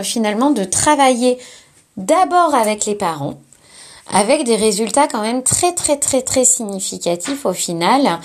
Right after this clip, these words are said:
euh, chez l'enfant. Euh, des choses qui pourraient paraître toutes bêtes, mais c'est vrai que de, de donner le rôle, euh, de redonner leur rôle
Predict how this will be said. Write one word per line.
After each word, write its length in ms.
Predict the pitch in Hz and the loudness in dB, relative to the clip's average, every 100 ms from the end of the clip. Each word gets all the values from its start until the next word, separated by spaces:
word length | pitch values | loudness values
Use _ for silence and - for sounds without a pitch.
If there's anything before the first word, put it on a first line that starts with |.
| - - - | -14 -18 -8
euh, 200 | 147 151 | -6 -4
chez 240 | - - 269 | 0 2 4
l'enfant. 480 | 226 208 - - - - - 226 208 190 - - | 2 0 -2 -2 -6 -20 -18 -14 -12 -12 -6 2
Euh, 960 | 190 185 180 175 165 160 165 170 165 170 - 82 - - - - _ _ _ _ _ - | 4 6 4 4 2 0 -2 -6 -10 -10 -10 -10 -10 -14 -16 -20 _ _ _ _ _ -8
des 220 | 202 240 | 0 4
choses 440 | 247 311 339 349 | 4 4 2 0
qui 180 | 349 262 | -4 -8
pourraient 400 | 233 226 220 240 | -8 -6 -2 0
paraître 720 | 240 226 226 254 262 - - 214 202 | 2 2 4 2 2 -4 -2 -4 -2
toutes 220 | 226 202 | -4 -2
bêtes, 340 | 190 285 339 - | 0 0 0 -4
mais 120 | 208 | 0
c'est 180 | - 208 | 0 0
vrai 260 | 208 247 | 0 -2
que 220 | 254 233 220 | -2 -4 -2
de, 240 | 190 175 - - - | -4 -6 -10 -18 -10
de 80 | 190 | -4
donner 420 | 180 220 240 262 | 0 2 4 4
le 140 | 247 202 | 4 4
rôle, 560 | 202 240 262 240 175 170 - - | 4 4 4 4 2 0 -14 -6
euh, 760 | - 165 151 151 98 98 80 - - _ - | -4 -2 -2 -2 -4 -6 -10 -12 -16 _ -16
de 360 | - - - 180 | -14 -12 -4 -4
redonner 520 | - 320 330 320 320 | 0 2 4 4 4
leur 240 | 262 226 | 4 0
rôle 240 | 233 302 | 2 2